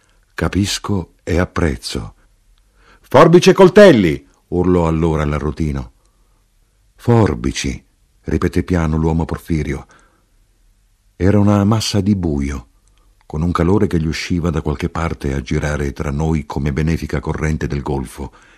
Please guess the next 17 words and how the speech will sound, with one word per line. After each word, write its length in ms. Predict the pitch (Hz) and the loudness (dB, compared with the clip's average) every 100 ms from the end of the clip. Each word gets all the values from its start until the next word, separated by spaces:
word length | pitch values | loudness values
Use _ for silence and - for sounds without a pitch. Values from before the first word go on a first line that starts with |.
| _ | _
e 100 | - | -4
con 180 | 98 87 | -2 2
vento 260 | 101 104 | 2 2
in 80 | 98 | 0
cima 400 | - 80 69 65 | -2 -6 -6 -6
e 60 | 67 | -8
con 220 | 76 80 | -4 -2
voce 280 | 80 78 82 | -4 -4 -4
dolce, 480 | 82 73 65 - - | -4 -4 -8 -14 -10
profonda. 640 | - - 80 69 62 - _ _ _ _ _ _ _ _ _ _ _ | -10 -6 -6 -4 -8 -12 _ _ _ _ _ _ _ _ _ _ _
"Coltelli!" 840 | 67 65 - 71 67 58 57 - _ _ _ _ _ _ | -6 -6 -2 0 0 -4 -10 -16 _ _ _ _ _ _
egli 260 | 73 67 - | -6 -4 -4
ripeté, 480 | 76 76 78 65 - _ _ _ _ _ _ _ | -4 -6 -6 -8 -12 _ _ _ _ _ _ _
e 120 | 87 | -6
dolcemente, 960 | 73 98 90 101 104 80 71 - 55 - _ | 0 0 0 -2 0 -2 -4 -8 -12 -14 _
profondamente 1000 | - 95 - 113 107 98 80 69 - 76 - | -8 -6 -4 -2 0 0 -2 -4 -8 -12 -4
disse: 480 | 80 76 - 73 | -4 -4 -6 -8